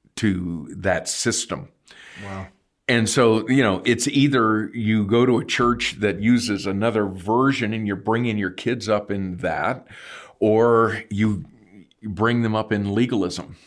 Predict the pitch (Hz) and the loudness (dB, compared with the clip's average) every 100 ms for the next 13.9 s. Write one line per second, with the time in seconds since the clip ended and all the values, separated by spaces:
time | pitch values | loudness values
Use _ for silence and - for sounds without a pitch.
0 | _ - 110 104 98 98 95 95 - - | _ -16 -4 0 2 2 0 -4 -12 -20
1 | - - 135 139 156 135 160 156 156 151 | -10 -2 0 2 2 2 0 2 0 2
2 | 151 147 131 104 127 143 120 117 135 131 | 0 2 0 2 2 2 0 0 0 2
3 | 123 113 95 98 117 127 127 110 - - | 2 0 -2 0 2 2 2 0 -4 -4
4 | 98 101 107 135 123 117 110 127 113 95 | -2 0 2 4 4 4 4 4 4 2
5 | 90 107 - 107 110 - 135 110 98 110 | 0 0 2 0 0 0 2 2 2 2
6 | 104 107 113 127 120 104 95 110 110 107 | 0 2 2 4 2 0 0 0 0 0
7 | 104 101 98 107 101 98 139 156 107 76 | 0 0 -2 -2 -2 2 2 2 0 -2
8 | 69 90 - - - - - - _ 90 | -6 -6 -10 -20 -20 -20 -20 -20 _ 0
9 | 107 101 - - 101 107 101 - - - | 2 2 0 -8 0 2 2 0 -4 0
10 | 127 117 113 107 107 110 98 98 92 120 | 2 2 2 0 0 0 2 0 0 2
11 | 139 82 - - 104 92 104 101 95 - | 2 0 -8 -6 -6 -2 0 0 0 -4
12 | - 95 90 - 101 135 135 - - - | 0 0 0 -2 2 2 -2 -10 -10 -12
13 | - - 104 104 104 104 98 - | -14 -4 -2 0 0 0 0 -4